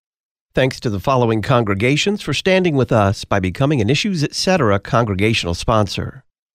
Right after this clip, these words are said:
Christ Lutheran, Jackson, Mississippi. Faith Lutheran, Waterloo, Iowa. Hope Lutheran, Melbourne, Florida.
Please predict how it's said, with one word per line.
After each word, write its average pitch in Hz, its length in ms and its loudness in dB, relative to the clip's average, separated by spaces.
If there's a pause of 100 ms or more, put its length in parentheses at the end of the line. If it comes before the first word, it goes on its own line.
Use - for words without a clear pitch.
(300)
Christ 196 380 0
Lutheran, 113 420 0
Jackson, 131 420 0
Mississippi. 123 760 0 (400)
Faith 208 320 0
Lutheran, 151 440 0
Waterloo, 131 520 2
Iowa. 127 500 0 (400)
Hope 127 220 2
Lutheran, 131 440 0
Melbourne, 120 540 2
Florida. 156 560 2